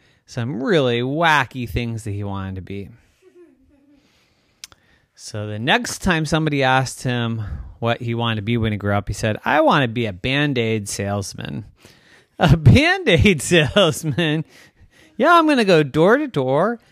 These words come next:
and sell Band-Aids. Uh, that doesn't sound like that good of a job,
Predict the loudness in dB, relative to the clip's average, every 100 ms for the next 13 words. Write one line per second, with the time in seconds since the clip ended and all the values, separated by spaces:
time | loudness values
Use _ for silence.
0 | _ -12 -8 -2 0 0 -2 _ _ -10
1 | -6 -6 -6 -10 -14 -14 -14 -14 -16 _
2 | _ _ _ _ _ _ 4 8 10 10
3 | 10 10 10 8 8 6 0 -8 -4 2
4 | 4 6 4 4 2 0 2 4 4 4
5 | 0 _ 2 6 6 6 2 -4 0 2
6 | 2 -2 -6 -6 -4 -4 -4 -4 -8